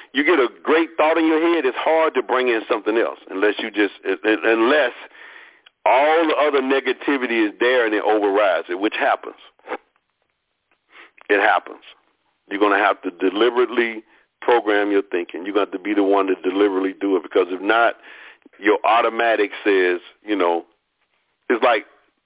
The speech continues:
you know, I get example of a, a, a quarterback, and, you know, I think about Michael Vick, his skills were so,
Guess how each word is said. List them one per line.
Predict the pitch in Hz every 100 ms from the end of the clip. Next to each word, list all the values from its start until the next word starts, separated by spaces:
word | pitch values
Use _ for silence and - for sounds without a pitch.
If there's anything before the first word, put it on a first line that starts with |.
| _ -
you | 120
know, | 110
I | 107
get | 113
example | 107 - 113 104 101
of | 98
a, |
a, | 95 - 92 90 -
a |
quarterback, | - - 117 101 80 67 _ _
and, | 90 87 85 _ - - _ _
you | 104
know, | 95
I | 95
think | 117 101
about | 95 92
Michael | 98 98 95 90
Vick, | 107 92 _ - - _ _ -
his | 104 -
skills | - 127 113
were | 101 -
so, | 110 104